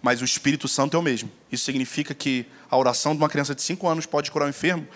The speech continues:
que às vezes ele vai orar e não curou. Muitos anos atrás,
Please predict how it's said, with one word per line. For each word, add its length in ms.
que 80
às 80
vezes 220
ele 140
vai 120
orar 240
e 40
não 200
curou. 300
Muitos 200
anos 140
atrás, 520